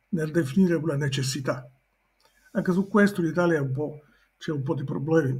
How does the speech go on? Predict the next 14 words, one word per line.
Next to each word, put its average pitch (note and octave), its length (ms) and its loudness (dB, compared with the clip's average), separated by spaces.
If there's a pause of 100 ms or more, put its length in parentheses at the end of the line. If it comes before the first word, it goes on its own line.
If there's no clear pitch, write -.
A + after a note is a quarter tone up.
problemi, C#3+ 640 -2 (920)
perché, D#3 640 2 (1200)
vedete, F3 320 4
io E3+ 160 8
sono D#3+ 300 4 (380)
un D3 420 -2
meridionalista, E3 1200 0 (840)
eh, C#3+ 760 -8
diciamo, D3 880 0
dell'u-, D3 460 -6
non F#3+ 220 2
dell'ultima D3 500 -2
ora, C3+ 360 -6
ma C#3+ 460 -10